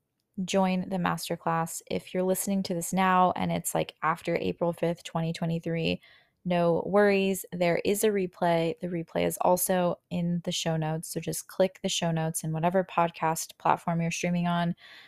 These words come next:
and get the replay, listen to the replay. And if you take, you know, nothing away from this, if you decide you're not gonna listen to the replay and, like, this is a great episode, but, like, you're good, I want you to take just this one thing away.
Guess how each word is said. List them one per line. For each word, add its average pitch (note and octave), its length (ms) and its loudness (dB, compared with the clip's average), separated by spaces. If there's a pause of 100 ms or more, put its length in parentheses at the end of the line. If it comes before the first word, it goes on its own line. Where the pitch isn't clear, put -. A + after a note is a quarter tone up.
(200)
and E3+ 300 2 (100)
get - 280 10
the F#3+ 80 2
replay, E3 500 2
listen F#3 280 2
to F#3 100 -2
the F3 60 -2
replay. E3 520 0
And E3 320 0 (400)
if F#3+ 80 0
you G#3 100 0
take, A3 440 2 (240)
you G3+ 80 2
know, E3 320 2
nothing G3 340 2
away F3 220 2
from - 160 -6
this, - 240 -4
if F3 100 -8
you F3+ 60 -6
decide F3 580 4
you're F#3 100 -2
not A3 240 4
gonna F#3+ 160 2
listen F3+ 260 -2
to F#3 100 -2
the F3+ 80 -2
replay F3 520 2
and, F3 120 -2
like, E3+ 180 -4
this F3 300 -4
is F3 80 -6
a F3 60 0
great E3+ 200 2
episode, E3+ 500 0
but, - 140 -2
like, - 240 -2 (300)
you're F#3+ 180 -2
good, F3+ 480 6 (460)
I F3+ 80 0
want F3+ 200 2
you A#3+ 60 -2
to A3+ 80 2
take F#3+ 300 -4
just - 240 -16
this - 200 -6
one E3 220 -2
thing F3 160 -6
away. - 320 -8